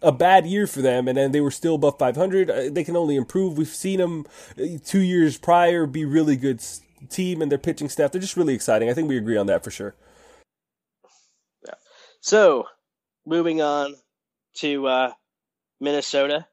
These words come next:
Speaker 2: where the people are extremely nice.
Speaker 1: <laughs> Yeah, Minnesota. Minnesota. Can't, can't be mad at the Twins, man. Uh,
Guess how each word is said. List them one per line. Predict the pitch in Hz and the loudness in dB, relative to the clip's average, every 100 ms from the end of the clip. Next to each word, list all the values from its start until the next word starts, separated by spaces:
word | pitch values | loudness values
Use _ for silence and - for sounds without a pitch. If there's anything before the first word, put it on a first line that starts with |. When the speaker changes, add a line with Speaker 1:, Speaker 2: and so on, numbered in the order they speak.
| _ | _
Speaker 2:
where | - 127 | -4 -2
the | 120 | -2
people | - 139 139 | -6 -6 -4
are | 131 117 | -4 -4
extremely | - 131 127 | -6 -8 -6
nice. | 123 123 - - - | -6 -8 -10 -14 -18
Speaker 1:
<laughs> | _ _ _ _ _ _ _ _ _ _ 131 - 170 | _ _ _ _ _ _ _ _ _ _ -20 -12 -4
Yeah, | 139 139 113 110 - | 4 6 6 4 -4
Minnesota. | 123 139 135 131 120 104 98 107 _ _ _ _ - | -2 2 2 0 0 0 0 -6 _ _ _ _ -10
Minnesota. | 110 104 - 92 98 101 | -6 -6 -6 -4 -4 -6
Can't, | - 139 120 | -4 -2 -2
can't | - 143 | -2 -4
be | 135 | -2
mad | 123 107 | 0 -2
at | 98 | -4
the | |
Twins, | 104 101 95 98 | -12 -10 -10 -6
man. | 107 104 | -4 -2
Uh, | 101 113 113 | 0 0 0